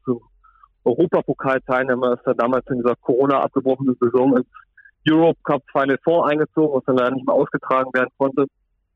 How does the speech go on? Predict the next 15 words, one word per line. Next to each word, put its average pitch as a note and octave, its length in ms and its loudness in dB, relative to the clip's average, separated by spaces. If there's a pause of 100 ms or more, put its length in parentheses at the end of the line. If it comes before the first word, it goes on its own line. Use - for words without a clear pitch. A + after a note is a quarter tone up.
(180)
Und D3+ 140 0
dann E3 120 2
in F#3+ 100 4
den E3 40 2
letzten F3 320 -4
Jahren D3+ 300 2
hat E3+ 160 -4
es E3 100 -4
sich - 120 -20
ein D#3 80 -20
bisschen - 240 -6
abgerissen B2+ 520 0
mit B2+ 100 -2
den C3 100 -2
Ergebnissen. G#3+ 560 0